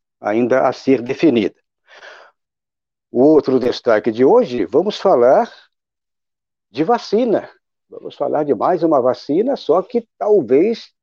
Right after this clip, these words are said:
pode ser, pode ser a primeira vacina aqui da América Latina. Portanto, Cuba começa a testar a Soberana zero um, a primeira vacina contra a covid dezenove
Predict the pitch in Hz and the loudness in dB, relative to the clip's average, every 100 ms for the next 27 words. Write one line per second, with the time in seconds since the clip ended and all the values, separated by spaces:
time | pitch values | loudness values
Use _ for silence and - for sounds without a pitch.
0 | _ - 170 226 151 - - 139 220 - | _ 0 0 2 -2 -4 0 2 2 -2
1 | _ _ _ _ _ - 170 147 151 175 | _ _ _ _ _ -4 -2 0 0 0
2 | - 143 110 160 196 156 127 - - 175 | -2 -4 0 2 2 0 -2 -4 0 2
3 | 185 175 _ _ _ - - 151 147 156 | 2 0 _ _ _ -12 -10 -6 0 0
4 | 117 131 165 170 202 233 - 160 165 107 | 2 2 2 2 2 0 0 2 2 0
5 | - _ _ _ _ _ _ _ _ _ | -6 _ _ _ _ _ _ _ _ _
6 | _ - - 131 135 - - - 220 220 | _ -20 -8 -4 -2 -4 -6 -2 0 0
7 | 160 - 135 160 147 - 117 - - 127 | 0 0 0 -2 -4 -4 -6 -8 -4 2
8 | 151 143 - - 180 214 175 123 123 202 | 2 2 -2 0 2 4 4 4 4 4
9 | 208 202 - _ _ _ - 101 135 190 | 2 0 -4 _ _ _ -20 -6 0 4
10 | 226 170 196 - _ _ _ _ _ _ | 4 4 2 -2 _ _ _ _ _ _
11 | _ 123 131 117 113 143 127 175 151 135 | _ -6 -2 0 0 -2 2 2 4 0
12 | 107 - 156 131 - 147 139 127 - 139 | 0 0 0 0 0 -2 0 -4 -2 0
13 | 117 - 151 127 120 113 139 156 123 170 | 0 0 -2 0 -2 0 2 2 2 2
14 | 170 214 | -2 -8